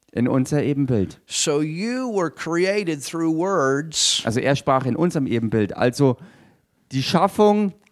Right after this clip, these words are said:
Speaker 1: der Welt durch Worte,
Speaker 2: to be like him.
Speaker 1: dass wir ihm ähnlich sind.
Speaker 2: So what happens when his word gets in you?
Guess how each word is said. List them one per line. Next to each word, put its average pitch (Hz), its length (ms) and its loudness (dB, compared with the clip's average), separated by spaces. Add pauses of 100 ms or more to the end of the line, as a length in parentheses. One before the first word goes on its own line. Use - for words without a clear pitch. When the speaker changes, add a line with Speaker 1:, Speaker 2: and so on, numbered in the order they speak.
Speaker 1:
der 135 200 4
Welt 185 360 2
durch 202 220 4
Worte, 156 540 2 (280)
Speaker 2:
to 139 120 -8
be 156 180 0
like 151 340 2
him. 131 380 -4 (880)
Speaker 1:
dass 131 320 0
wir 180 380 2 (300)
ihm 147 240 2
ähnlich 151 440 0
sind. 95 340 0
Speaker 2:
So - 240 0
what 190 160 2
happens 214 500 0
when 175 140 0
his 160 180 -2
word 170 280 0
gets 151 240 -2
in 208 160 -4
you? 95 240 -6